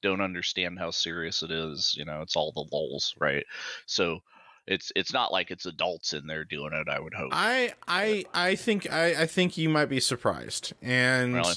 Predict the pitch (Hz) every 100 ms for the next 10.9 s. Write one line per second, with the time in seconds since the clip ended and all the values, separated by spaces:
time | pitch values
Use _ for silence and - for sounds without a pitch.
0 | - 127 127 135 135 147 - 156 160 101
1 | - 127 127 127 131 131 131 131 - 135
2 | 120 110 120 113 - 107 95 113 98 92
3 | 101 117 113 - 120 113 110 - 117 113
4 | 104 98 - - - _ _ _ _ -
5 | 180 151 180 190 220 208 - 175 202 226
6 | 175 151 - - 180 175 147 - 147 135
7 | 120 - 123 113 - 123 117 110 101 104
8 | 95 104 107 101 87 85 113 110 117 117
9 | 117 110 104 101 - - 110 110 104 95
10 | - 110 90 82 - 101 92 - -